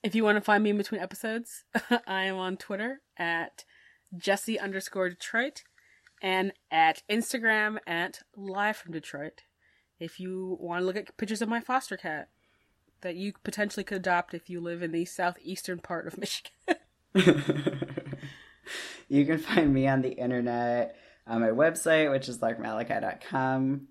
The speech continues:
Speaker 2: L A R K M A L A K A I dot com, where you can book a tarot reading with me or get other stuff if you want to.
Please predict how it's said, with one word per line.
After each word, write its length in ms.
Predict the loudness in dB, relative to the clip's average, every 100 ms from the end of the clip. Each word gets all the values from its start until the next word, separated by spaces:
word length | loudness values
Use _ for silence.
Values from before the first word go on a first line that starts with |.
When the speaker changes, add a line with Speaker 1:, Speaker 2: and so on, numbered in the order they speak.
| -4
Speaker 2:
L 160 | 0
A 100 | 0
R 140 | 0 -4
K 320 | -2 0 0
M 160 | 0 -2
A 100 | 0
L 160 | 0 0
A 100 | -2
K 400 | -2 -2 -2 -2
A 40 | 0
I 240 | 0 -2
dot 280 | -4 -6 -4
com, 260 | -4 -2
where 100 | -2
you 100 | -4
can 140 | -6 -8
book 180 | -8 -12
a 40 |
tarot 420 | -12 -8 -4 -4
reading 440 | -4 -6 -4 -4 -6
with 200 | -6 -4
me 300 | -4 -2 -2
or 180 | -2 -6
get 220 | -4 -6
other 260 | -6 -6 -6
stuff 380 | -4 -4 -4 -8
if 140 | -12
you 120 | -12
want 400 | -6 -4 -4 -6
to. 520 | -12 -8 -4 -4 -4